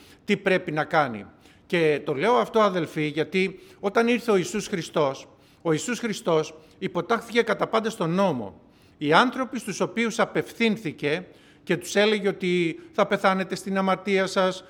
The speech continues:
θα πάτε στην αιώνια απώλεια, ότι θα περάσετε από κρίση", οι άνθρωποι αυτοί μέσα στο μυαλό τους,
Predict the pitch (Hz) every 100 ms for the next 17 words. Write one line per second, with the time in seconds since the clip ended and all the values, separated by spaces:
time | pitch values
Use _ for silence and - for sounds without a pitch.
0 | - - 190 185 175 196 185 185 - 190
1 | 185 180 180 185 185 180 175 190 190 185
2 | 180 180 175 - - 180 185 190 185 180
3 | 180 180 196 180 185 190 190 190 190 185
4 | - - 175 220 247 269 262 202 - 190
5 | 190 214 240 - 226 202 160 156 147 131
6 | -